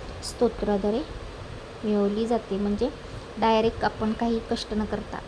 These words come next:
मध-, मध-, अ, एक, एखादं माध्यमाद्वारे आपल्याला जी माहिती मिळते ती म्हणजे दुय्यम स्वरूपाची माहिती, जसं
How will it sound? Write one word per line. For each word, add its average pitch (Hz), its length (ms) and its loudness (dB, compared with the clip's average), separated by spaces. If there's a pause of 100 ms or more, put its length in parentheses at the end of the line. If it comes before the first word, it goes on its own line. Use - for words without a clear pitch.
(2750)
मध-, 214 460 0
मध-, 214 420 2 (200)
अ, 196 400 2 (120)
एक, 202 100 -2 (340)
एखादं 214 320 -2
माध्यमाद्वारे 214 1000 2 (420)
आपल्याला 214 340 2
जी 220 160 2
माहिती 240 400 4
मिळते 185 320 2
ती - 140 -4
म्हणजे 214 260 2
दुय्यम 220 440 4
स्वरूपाची 208 520 -2
माहिती, 214 360 -2
जसं 208 280 -6